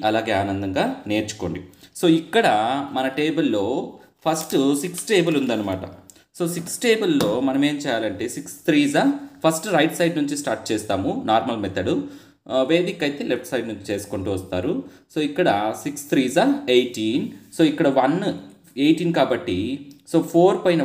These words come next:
వన్ వేసుకొని ఇక్కడ ఎయిట్ వేసుకోవాలి. అది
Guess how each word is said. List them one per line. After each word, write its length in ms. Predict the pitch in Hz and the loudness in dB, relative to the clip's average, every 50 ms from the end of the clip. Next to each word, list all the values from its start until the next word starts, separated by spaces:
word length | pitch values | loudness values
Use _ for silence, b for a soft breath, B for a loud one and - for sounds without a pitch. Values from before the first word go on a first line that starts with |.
| 123 | 0
వన్ 140 | 123 123 135 135 131 | 0 2 2 2 2
వేసుకొని 480 | 120 117 120 - 107 101 95 92 90 104 123 139 143 139 - 123 - | 2 0 -2 -4 -4 -2 0 0 0 2 2 0 0 0 -2 -6 -8
ఇక్కడ 200 | - - 170 180 175 - 117 113 | -4 0 2 2 2 4 2 2
ఎయిట్ 200 | 120 117 117 104 98 | 2 0 0 -2 -2
వేసుకోవాలి. 540 | 98 92 - - - 92 87 82 82 - - - - _ _ _ _ _ _ _ _ _ _ _ _ _ 107 | -2 -2 -4 -6 -2 -2 0 0 -2 -4 -8 -12 -18 _ _ _ _ _ _ _ _ _ _ _ _ _ -10
అది 220 | 113 120 160 214 | -4 -2 0 0